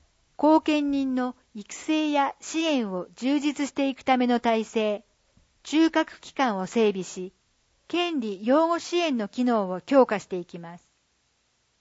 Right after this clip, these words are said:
問い合わせ先、中央地域包括支援センター。長寿課介護予防係。電話、零二六三五二零二八零。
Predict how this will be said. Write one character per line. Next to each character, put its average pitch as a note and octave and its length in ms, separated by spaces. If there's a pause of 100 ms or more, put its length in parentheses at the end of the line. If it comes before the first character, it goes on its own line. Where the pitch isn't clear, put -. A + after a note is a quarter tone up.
(800)
問 D#4+ 200
い E4+ 80
合 D#4+ 60
わ D#4+ 100
せ D4+ 140
先、 C4+ 520 (880)
中 E4+ 260
央 F4 220
地 F4 280
域 A#3 180
包 A#3 220
括 C4 120
支 - 260
援 A#3 180
セ A#3 180
ン G#3+ 80
タ - 140
ー。 D#3 200 (1000)
長 E4 260
寿 D4 160
課 B3+ 380
介 C#4+ 240
護 D4+ 80
予 D4 120
防 C4+ 200
係。 G3 440 (1500)
電 C#4+ 260
話、 B3+ 260 (420)
零 F4 340
二 F4 180
六 G3+ 180
三 F#3+ 440 (340)
五 C4+ 260
二 - 20 (600)
零 E4 320
二 E4 220
八 G3 260
零。 F3 300